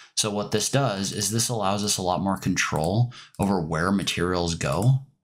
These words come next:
on our objects, um, just by using that hidden geometry. So notice how I'm not having to, like, unsoften anything or anything like that.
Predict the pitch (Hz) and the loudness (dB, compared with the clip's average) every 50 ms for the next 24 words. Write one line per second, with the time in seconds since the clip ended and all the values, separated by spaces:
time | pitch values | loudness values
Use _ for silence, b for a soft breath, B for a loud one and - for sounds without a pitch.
0 | _ _ _ - - 85 85 78 - - 78 95 104 123 151 165 - - - - | _ _ _ -4 -2 -2 0 0 0 0 0 0 0 0 0 0 -2 -6 -8 -8
1 | B B B B B B - 110 110 107 98 117 117 - - 143 127 110 82 80 | B B B B B B 0 2 2 2 0 -2 -2 0 0 0 0 0 -2 -2
2 | 78 76 82 87 87 87 85 - - - - 73 73 78 76 - - - - 82 | -4 -2 -2 -2 0 -2 -2 -6 -8 -8 -6 -4 -2 -2 -2 -2 -2 -4 -4 -4
3 | 90 92 - - - - - - - - 95 92 95 92 101 117 110 - 120 113 | -4 -2 -2 -4 -4 -6 -6 -4 -2 -2 0 0 0 0 0 0 0 2 2 2
4 | 110 110 98 101 110 101 104 98 90 82 80 - - - 85 87 87 87 - - | 2 2 0 0 0 0 0 0 0 -2 -4 -6 -6 -4 -2 -2 0 0 0 0
5 | 101 110 123 123 - 107 107 110 110 104 92 - 101 101 95 90 92 95 98 92 | 0 0 -2 -2 -2 -2 0 0 0 0 0 0 0 2 2 2 2 0 0 2
6 | - 92 90 90 85 87 - 110 117 127 135 135 | 0 0 0 0 0 -2 -2 0 0 2 0 0